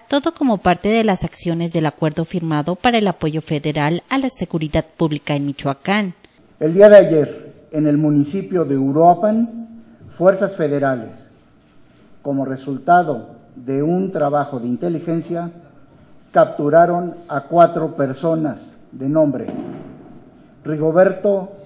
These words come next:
Speaker 2: Colín Cortés, de veintiséis años,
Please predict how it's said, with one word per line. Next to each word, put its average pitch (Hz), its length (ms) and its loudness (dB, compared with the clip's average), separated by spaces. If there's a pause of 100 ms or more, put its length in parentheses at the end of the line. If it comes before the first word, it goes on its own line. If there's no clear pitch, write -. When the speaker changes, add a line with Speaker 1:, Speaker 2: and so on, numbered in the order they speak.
(120)
Speaker 2:
Colín 165 460 2
Cortés, 180 800 -4 (500)
de 135 160 -8
veintiséis 139 720 -2
años, 139 560 -2